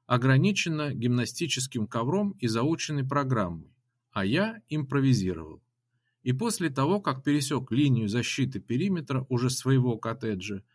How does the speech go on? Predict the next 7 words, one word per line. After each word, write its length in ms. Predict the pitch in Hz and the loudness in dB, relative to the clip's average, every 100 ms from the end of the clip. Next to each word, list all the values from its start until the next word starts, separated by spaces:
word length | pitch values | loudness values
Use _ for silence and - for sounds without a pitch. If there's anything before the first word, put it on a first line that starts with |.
| _ _ - | _ _ 0
и 100 | 135 | 4
вернулся 580 | 165 165 165 131 - 131 | 6 6 4 2 4 4
обратно 480 | 131 131 101 95 | 6 6 4 0
в 40 | 107 | 0
обычное 500 | 123 131 135 110 101 | 2 2 2 0 -2
течение 540 | 123 107 127 98 92 | -4 -2 0 0 0
времени 520 | 92 180 220 190 175 | 0 0 0 0 -2